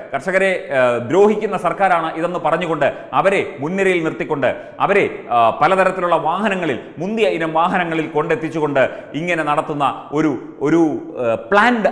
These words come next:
അജണ്ടയാണ് ഇത്. വിദേശ fund ഉൾപ്പെടെയുള്ള, ആ, പാകിസ്ഥാനിൽ നിന്നുള്ള തീവ്രവാദ fund ഉൾപ്പെടെയുള്ളവ സ്വീക-, സ്വീകരിച്ചുകൊണ്ടുള്ള ഒരു വൃത്തികെട്ട ഏർപ്പാടാണ് ഇവിടെ നടക്കുന്നത്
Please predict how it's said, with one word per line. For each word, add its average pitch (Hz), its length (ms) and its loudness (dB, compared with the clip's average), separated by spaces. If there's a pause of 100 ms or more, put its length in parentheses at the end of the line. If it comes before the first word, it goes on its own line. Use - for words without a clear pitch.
അജണ്ടയാണ് 160 760 2
ഇത്. 147 200 2
വിദേശ 196 360 0
fund 190 260 2
ഉൾപ്പെടെയുള്ള, 156 440 0
ആ, - 480 0
പാകിസ്ഥാനിൽ 202 680 0
നിന്നുള്ള 175 320 -2
തീവ്രവാദ 190 400 2
fund 170 260 0
ഉൾപ്പെടെയുള്ളവ 160 480 -2
സ്വീക-, 165 300 -4
സ്വീകരിച്ചുകൊണ്ടുള്ള 147 1040 -2
ഒരു 147 140 -2 (140)
വൃത്തികെട്ട 208 440 0
ഏർപ്പാടാണ് 147 640 0
ഇവിടെ 135 180 -6
നടക്കുന്നത് 135 520 -2